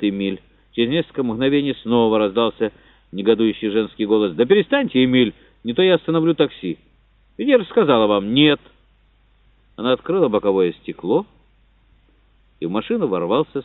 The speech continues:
свежий воздух. Госпожа Этерлен забилась в угол и приготовилась к отпору.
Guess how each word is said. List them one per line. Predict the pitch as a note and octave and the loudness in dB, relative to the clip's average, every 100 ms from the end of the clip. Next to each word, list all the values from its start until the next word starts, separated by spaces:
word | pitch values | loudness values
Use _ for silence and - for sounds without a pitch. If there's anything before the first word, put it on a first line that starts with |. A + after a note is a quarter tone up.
| - | -12
свежий | D#2+ A#2+ C3 B2+ | -6 -6 -4 -10
воздух. | C#2 D2+ D#2+ B1+ - - | -8 -8 -8 -10 -20 -20
Госпожа | - - F#2 F#2+ | -20 -12 -6 -4
Этерлен | F2+ F#2 F2+ F2 D#2+ | -4 -6 -4 -6 -6
забилась | D#2+ E2+ D2+ C#2+ | -8 -6 -8 -10
в | D#2+ | -8
угол | E3+ F3+ E3+ - _ _ _ _ _ _ _ _ _ _ _ _ | -6 -6 -10 -12 _ _ _ _ _ _ _ _ _ _ _ _
и | |
приготовилась | - E2+ E3 - D3+ D3+ - - | -8 -6 -4 -2 -2 -2 -6 -12
к | |
отпору. | C3 _ _ F#2 F#2 F2 E2 D#2+ | -14 _ _ -2 0 0 -2 -8